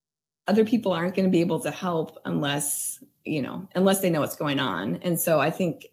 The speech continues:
um, just finding the people, and I have, I have two sisters and a brother, um, and my parents too are very supportive. So, you know, whether it be their family or, or, or, you know, church members,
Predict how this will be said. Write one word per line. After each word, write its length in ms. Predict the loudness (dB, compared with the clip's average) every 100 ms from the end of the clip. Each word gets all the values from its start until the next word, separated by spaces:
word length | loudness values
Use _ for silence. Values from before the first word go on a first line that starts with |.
| _
um, 420 | -8 -6 -4 -4 -6 -10
just 440 | -4 -2 -2 -6 -12 _ _ _ _ _ _ _ _ _ _ _
finding 600 | 4 6 6 6 6 6 2 -2
the 80 | -2
people, 720 | 2 0 2 4 6 4 2 -4 -2
and 120 | 0
I 100 | 2
have, 380 | 2 0 -2 -4
I 60 | 0
have 200 | 0 0
two 180 | -4 -4
sisters 480 | -2 -2 -2 -4 -2
and 100 | -2
a 60 |
brother, 520 | 0 0 2 0 0 -4 -10 -8
um, 500 | -6 -4 -4 -4 -4
and 100 | 0
my 120 | 2 2
parents 380 | 0 -2 -2
too 140 | -2 -2
are 60 | 0
very 180 | -2
supportive. 520 | -4 -6 -4 -2 0 0
So, 360 | 0 0 0 -10 _ _ _ _
you 80 | -2
know, 260 | 2 0 2
whether 180 | 4 6
it 60 | 6
be 80 |
their 80 | 4
family 480 | 4 0 2 2 4
or, 200 | 4 2
or, 440 | 0 2 2 -2 -10 _
or, 460 | -4 0 2 0 -6 _ _ _ _ _ _ _ _
you 120 | -4
know, 140 | -4 -2
church 360 | -4 -6 -6
members, 560 | -6 -4 -4 -4 -6